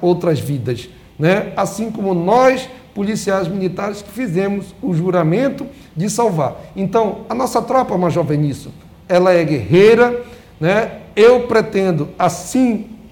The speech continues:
quando encerrar toda essa atividade, poder parabenizar a cada policial, poder dar um aperto de mão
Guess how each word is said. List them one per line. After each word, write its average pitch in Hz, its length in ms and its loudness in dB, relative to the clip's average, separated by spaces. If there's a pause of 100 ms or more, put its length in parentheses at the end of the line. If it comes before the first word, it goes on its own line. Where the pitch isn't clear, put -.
quando 190 300 0
encerrar 175 640 0 (340)
toda 226 600 4
essa 190 360 2 (120)
atividade, 185 840 0 (400)
poder 202 720 4 (480)
parabenizar 190 1200 4 (140)
a 175 120 -4
cada 196 340 2
policial, 180 960 0 (220)
poder 185 680 4 (200)
dar 226 180 6
um 220 140 4
aperto 185 400 0
de 147 160 -2
mão 220 440 2